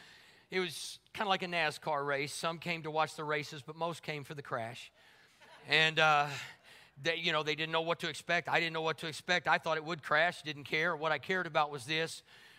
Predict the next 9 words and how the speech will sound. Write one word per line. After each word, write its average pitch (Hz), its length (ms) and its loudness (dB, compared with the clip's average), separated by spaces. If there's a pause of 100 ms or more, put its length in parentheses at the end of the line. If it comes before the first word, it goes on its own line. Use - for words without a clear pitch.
was 160 220 -2
the 160 100 -2
one 180 260 2
who 180 120 -6
gave 165 240 -2
his 147 200 -8
life 170 300 4
for - 160 -6
me, 156 460 -4